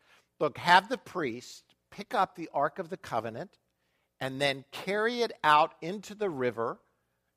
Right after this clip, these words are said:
and then you guys cross over." So you can imagine the priests, they pick up the ark, they're right on the edge of this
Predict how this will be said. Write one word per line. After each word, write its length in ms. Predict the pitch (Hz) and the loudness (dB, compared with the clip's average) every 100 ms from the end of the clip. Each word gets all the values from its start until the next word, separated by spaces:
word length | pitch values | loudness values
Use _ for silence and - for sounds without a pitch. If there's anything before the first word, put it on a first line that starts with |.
| - | -6
and 200 | 139 143 | -4 0
then 180 | 151 160 | 0 -2
you 140 | 175 | -2
guys 340 | 175 160 151 - | 6 8 8 4
cross 400 | - 160 143 - | 0 2 2 0
over." 360 | 135 110 85 - _ _ _ _ _ | 0 -2 -8 -16 _ _ _ _ _
So 300 | - 180 151 - | 0 4 4 2
you 100 | 185 | -4
can 120 | 214 | -2
imagine 400 | 185 185 165 170 | 4 4 4 -2
the 80 | 147 | -4
priests, 380 | - 180 180 - | -2 0 0 -2
they 140 | 143 | -8
pick 220 | 123 180 | -6 -4
up 140 | 190 - | -2 -2
the 140 | 165 | 4
ark, 300 | 160 160 156 - _ _ _ _ _ _ _ _ _ _ _ _ _ | 8 8 6 -4 _ _ _ _ _ _ _ _ _ _ _ _ _
they're 120 | 156 | -2
right 400 | 139 127 156 214 | 0 -2 -2 -2
on 140 | 208 196 | -4 -2
the 180 | 165 156 | 0 6
edge 260 | 139 110 | 6 4
of 100 | 131 - | -4 -8
this 200 | - 139 | -12 -12